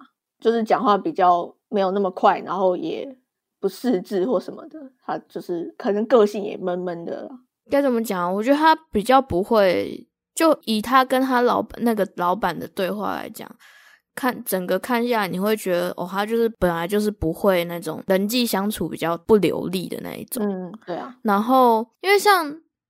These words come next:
Speaker 2: 女主角跟他搭话的时候，他也就是，就是我觉得他就是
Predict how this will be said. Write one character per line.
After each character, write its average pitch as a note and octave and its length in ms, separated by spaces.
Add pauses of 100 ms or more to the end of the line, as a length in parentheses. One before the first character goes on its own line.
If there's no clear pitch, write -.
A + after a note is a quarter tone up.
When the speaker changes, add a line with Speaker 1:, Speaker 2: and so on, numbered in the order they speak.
(200)
Speaker 2:
女 A3+ 160
主 C4+ 80
角 D#4 160
跟 B3 80
他 C#4 80
搭 C4 260
话 C4 260
的 G#3 80
时 G#3+ 80
候， G3+ 140
他 A3+ 180
也 F#3+ 140
就 G#3 220
是， G3+ 280 (360)
就 A#3 100
是 A3+ 160
我 F3+ 140
觉 A#3 100
得 D4 60
他 F4 120
就 F#4 140
是 F#4+ 180